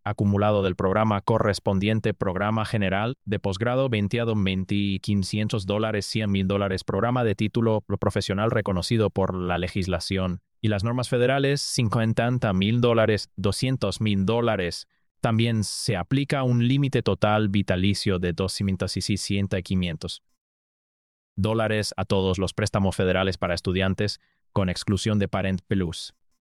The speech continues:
Si ya se recibieron préstamos federales, el margen restante disponible puede reducirse al calcular el nuevo límite.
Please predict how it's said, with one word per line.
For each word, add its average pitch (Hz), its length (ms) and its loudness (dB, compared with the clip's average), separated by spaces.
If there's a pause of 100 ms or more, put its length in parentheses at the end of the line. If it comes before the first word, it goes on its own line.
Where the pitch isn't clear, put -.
(840)
Si - 200 -4
ya 135 140 0
se 170 120 0
recibieron 123 560 2
préstamos 117 460 2
federales, 98 680 2
el 98 140 0
margen 120 360 2
restante 107 480 0
disponible 101 540 0
puede 127 380 0
reducirse 120 600 0
al 95 120 0
calcular 95 640 2
el 98 180 2
nuevo 95 300 2
límite. 87 480 -4